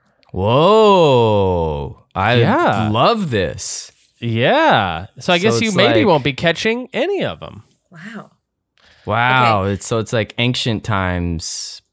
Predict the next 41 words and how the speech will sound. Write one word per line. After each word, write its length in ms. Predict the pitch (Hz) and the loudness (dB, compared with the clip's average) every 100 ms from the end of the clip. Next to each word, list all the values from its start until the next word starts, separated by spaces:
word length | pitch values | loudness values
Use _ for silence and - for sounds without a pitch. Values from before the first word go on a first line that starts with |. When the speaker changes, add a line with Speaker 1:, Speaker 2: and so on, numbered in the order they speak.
| - | -8
Speaker 1:
Pokemon 560 | 113 98 92 87 82 | -6 -4 -4 -4 -4
world. 560 | 80 78 64 50 - - _ _ _ - - - | -6 -6 -6 -10 -14 -20 _ _ _ -20 -16 -2
Speaker 2:
I 100 | 156 | -2
think 280 | - 214 226 | 0 -2 0
Speaker 3:
B-, 40 | |
Speaker 2:
it's, 240 | 220 - 220 | -2 -2 0
uh, 220 | 208 196 | 2 2
Speaker 3:
B 80 | 180 | 0
C, 260 | 196 320 180 | 0 0 -2
Speaker 2:
yeah. 0 | |
Speaker 3:
before 360 | 190 190 196 196 | -6 -8 -6 -6
catchers. 760 | 202 240 262 180 - - - - - | -6 -8 -8 -14 -14 -16 -18 -12 -8
Speaker 2:
Before 480 | 135 - 165 190 | -8 -4 0 0
catchers. 460 | - 139 113 - 95 | -2 -6 -6 -6 -6
Speaker 1:
Before 240 | - 98 | -2 -2
Speaker 3:
Yeah. 280 | 117 127 104 | -2 0 0
Speaker 1:
catchers. 500 | 98 101 - 92 - | 0 -4 -6 -4 -4
Speaker 3:
You 80 | 214 | -4
can 140 | - | -4
put 220 | 208 220 208 | -6 -4 0
that 300 | 214 208 190 | 0 0 -2
into 260 | 202 208 | -4 -4
the 200 | 185 170 160 | -4 -2 -2
little 280 | 185 165 165 | -4 -4 -4
description. 680 | 165 - 277 - - - - - 453 - | -8 -8 -8 -8 -12 -12 -18 -12 -8 -2
Speaker 2:
<laughs> 340 | 147 - 160 | -2 0 -4
That's 280 | 170 165 151 | 0 0 0
Speaker 1:
Yeah. 360 | 98 107 123 90 | 2 4 4 2
Speaker 2:
good. 80 | 110 | -2
That's 180 | 139 | -2
good. 140 | - 127 | -2 0
I 60 | |
wish 180 | 143 147 | 0 -2
we 60 | 170 | -4
could 120 | 160 | -4
name 160 | 147 139 | -2 0
our 100 | 120 | 0
episode 500 | 180 175 - 98 87 | 0 -2 -4 -4 -6
that. 240 | 80 - - | -10 -12 -16
Speaker 3:
<laughs> 40 | - 226 208 214 202 | -10 -8 -6 -6 -4
Speaker 2:
Uh, 640 | 127 131 127 123 123 120 | 0 2 2 0 0 -2